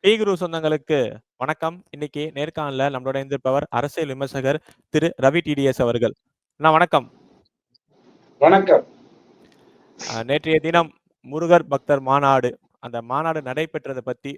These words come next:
Speaker 1: உங்களோட பார்வை?
Speaker 2: நீங்க போயிருந்தீங்க நேத்துக்கு. அங்க எப்படி இருந்தது? எவ்வளவு கூட்டம் இருந்தது? எல்லாம் முடிஞ்சதுக்கு அப்புறம் சேர்ஸ் எல்லாம் எப்படி அழகா அடுக்கி வச்சுட்டு பொறுப்பா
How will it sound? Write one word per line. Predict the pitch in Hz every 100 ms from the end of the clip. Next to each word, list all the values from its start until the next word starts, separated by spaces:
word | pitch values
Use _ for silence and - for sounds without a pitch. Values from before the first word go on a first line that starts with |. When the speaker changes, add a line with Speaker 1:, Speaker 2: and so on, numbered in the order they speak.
| -
Speaker 1:
உங்களோட | 123 120 113 -
பார்வை? | 120 120 117 _ _ _ _ _ _ _ _ _ _ _ _ _ _ _ 156
Speaker 2:
நீங்க | 175
போயிருந்தீங்க | 180 185 202 196 190 170
நேத்துக்கு. | 160 156 151 156 165 170 - - _ _ _ _ _ _ _
அங்க | 143 156
எப்படி | 151 165 185
இருந்தது? | 170 160 156 156
எவ்வளவு | 156 170 165
கூட்டம் | 170 170 160
இருந்தது? | 151 143 139 139 147 143 - _ _ _ _ _ _ -
எல்லாம் | 151 170 160
முடிஞ்சதுக்கு | 160 170 165 165 156
அப்புறம் | 160 165 165
சேர்ஸ் | 156 160 156
எல்லாம் | 160 160 156
எப்படி | 156 156
அழகா | 147 151 156
அடுக்கி | 147 156 160
வச்சுட்டு | 151 143 - 160
பொறுப்பா | 147 151 156